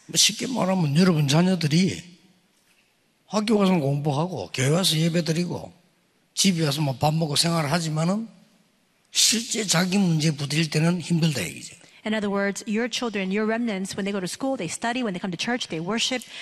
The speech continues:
Speaker 2: and in the home, they carry on with their daily lives, but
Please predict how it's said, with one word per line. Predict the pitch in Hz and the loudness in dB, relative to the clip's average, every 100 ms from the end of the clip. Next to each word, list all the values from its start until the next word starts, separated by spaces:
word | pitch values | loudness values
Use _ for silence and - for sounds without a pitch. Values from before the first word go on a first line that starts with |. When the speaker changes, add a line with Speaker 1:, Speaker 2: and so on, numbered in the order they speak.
| - | -8
Speaker 2:
and | 214 220 | -4 -2
in | 214 | -2
the | 202 | -2
home, | 294 359 240 196 | -2 0 -2 -2
they | 202 | -4
carry | 202 220 | -4 -4
on | 226 | -2
with | 214 202 | -4 -4
their | 196 | -4
daily | 220 233 208 | -2 -4 -4
lives, | 185 254 285 - | -4 -2 -4 -4
but | 214 | -6